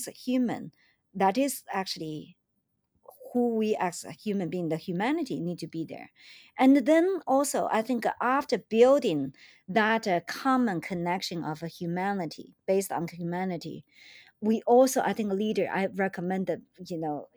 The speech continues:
is that we as leaders, let's actually also have some, uh, humility as well, because we all know that we have actually failed at some point.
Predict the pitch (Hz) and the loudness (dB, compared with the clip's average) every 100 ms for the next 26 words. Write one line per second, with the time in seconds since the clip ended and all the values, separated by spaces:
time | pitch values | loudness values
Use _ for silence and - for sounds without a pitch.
0 | 233 185 175 160 170 175 202 180 175 175 | -8 -6 -4 -2 -2 -4 -4 -4 -6 -4
1 | 190 202 196 - _ _ _ _ 226 262 | -2 -2 -2 -8 _ _ _ _ 4 6
2 | 269 214 - 202 - 208 - 170 143 - | 6 0 -2 -4 0 -2 0 -2 -4 -6
3 | - - 214 196 180 202 190 175 160 - | -10 -4 -2 -2 -2 -2 -2 -2 -6 -8
4 | _ - 214 185 202 220 180 - 156 - | _ -8 -2 0 2 0 -2 -6 -12 -14
5 | 151 - 156 - - _ - 185 196 190 | -12 -12 -10 -10 -12 _ -4 -2 -2 -2
6 | 190 240 330 330 240 165 139 123 - _ | -2 2 4 4 2 0 -4 -8 -12 _
7 | - _ 196 214 196 185 156 160 151 170 | -20 _ 0 0 0 -2 -2 -2 -4 -6
8 | - 165 151 156 _ _ _ _ - - | -8 -8 -8 -10 _ _ _ _ -14 6
9 | 247 214 170 156 160 165 160 190 - - | 6 8 4 0 -4 -4 -4 -6 -6 -10